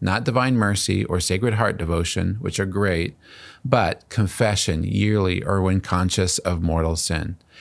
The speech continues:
And again, I've experienced several times that merely mentioning to somebody that confession is still a thing and still a positive force in my life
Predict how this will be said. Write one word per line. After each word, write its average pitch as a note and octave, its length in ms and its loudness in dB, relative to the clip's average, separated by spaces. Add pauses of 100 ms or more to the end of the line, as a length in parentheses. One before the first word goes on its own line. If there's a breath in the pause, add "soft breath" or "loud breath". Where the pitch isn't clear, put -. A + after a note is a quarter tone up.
(200 loud breath)
And G#2+ 120 2
again, G#2+ 520 2
I've F#2+ 160 0
experienced G2+ 560 -2
several A#2+ 260 0
times G2 420 0
that - 260 -4
merely B2+ 340 2
mentioning G#2 640 2
to F#2+ 100 -2
somebody E2+ 500 0
that F2+ 160 -4
confession G2+ 500 0
is E2+ 160 -2
still G#2 380 0
a E2+ 80 -2
thing F2 420 -2
and E2+ 120 -2
still G#2+ 260 0
a E2+ 60 -2
positive F2 720 -4 (320 loud breath)
force F#2 640 0
in F2+ 160 2
my F#2 180 2
life E2+ 440 0